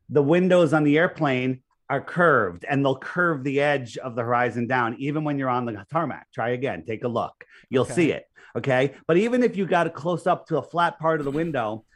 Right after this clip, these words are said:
Speaker 2: Mm-hmm.
Speaker 1: the way our vision works is, is, um, when you look out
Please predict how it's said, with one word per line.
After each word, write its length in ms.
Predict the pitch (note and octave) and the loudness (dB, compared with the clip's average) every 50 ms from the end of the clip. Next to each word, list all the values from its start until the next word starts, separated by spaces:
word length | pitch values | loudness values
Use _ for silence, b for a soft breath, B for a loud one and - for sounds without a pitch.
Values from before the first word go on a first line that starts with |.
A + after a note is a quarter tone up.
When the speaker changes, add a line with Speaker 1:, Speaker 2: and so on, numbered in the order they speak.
| - | -18
Speaker 2:
Mm-hmm. 200 | D3 D3+ D3 D3+ | -16 -14 -8 -4
Speaker 1:
the 80 | D#3 D3+ | -2 2
way 180 | D3+ F#3+ A3 A#3+ | 2 4 4 4
our 140 | A#3+ A3+ F#3 | 4 4 2
vision 480 | C#3+ C3 D#3+ F3+ E3+ C#3 D3 C3 A#2+ | 0 0 0 0 0 -2 -2 -4 -4
works 540 | G2 G2+ D#2+ D#2 E2 _ - - - - - _ b b b b | -4 -6 -8 -8 -12 _ -20 -20 -20 -20 -20 _ b b b b
is, 520 | D#3 D#3 D3+ D3 C#3+ C#3+ C#3 B2+ - - - - F#2+ - - | 4 6 8 8 8 8 6 4 0 -6 -12 -14 -10 -2 2
is, 300 | D#3 D#3 D3 C#3 A#2+ D3 | 4 6 6 6 6 6
um, 380 | D3+ C#3 C3+ C3 B2+ A2+ - - - b b b b b b b b b _ _ _ _ _ - - _ _ _ _ _ _ _ | 4 6 6 4 2 0 -4 -8 -20 b b b b b b b b b _ _ _ _ _ -20 -20 _ _ _ _ _ _ _
when 240 | - D#3+ F3 F3 F3+ | 2 4 4 6 6
you 160 | G3+ A#3 B3 | 6 4 4
look 300 | G#3+ F#3+ G#3+ G3+ G3+ - | 6 6 4 4 4 4
out 300 | F#3 E3+ D3+ C#3 C#3 C#3+ | 4 6 6 6 4 2